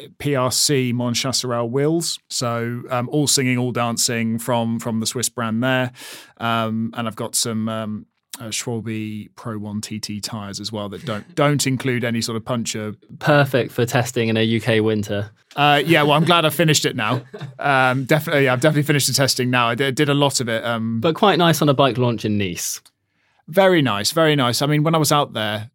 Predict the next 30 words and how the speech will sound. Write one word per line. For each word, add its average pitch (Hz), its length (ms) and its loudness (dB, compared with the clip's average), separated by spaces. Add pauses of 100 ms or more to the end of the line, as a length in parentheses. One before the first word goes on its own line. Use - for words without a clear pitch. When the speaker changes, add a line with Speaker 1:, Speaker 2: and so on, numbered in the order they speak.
Speaker 1:
um, 107 600 -4 (380)
you 117 60 -8
know, 104 80 -8
I 98 100 -8
loved 110 260 -6
riding 95 300 -12
it. 95 120 -12
It - 60 -20
was 120 100 -10
fantastic. 110 600 -8
Even, 123 320 -2
you 127 160 -10
know, 101 100 -8
climbing 117 380 -2
up, - 240 -8 (580)
you - 80 -14
know, 101 80 -8
climbing 135 260 0
up 107 60 -8
where 117 140 -4
we 110 80 -6
climbed 120 220 -2
up 98 100 -6
the 110 80 -8
Col 135 220 -2
de 120 80 -4
la 113 160 0
Madone, 160 440 2
we, 104 540 -6
we, 110 300 -14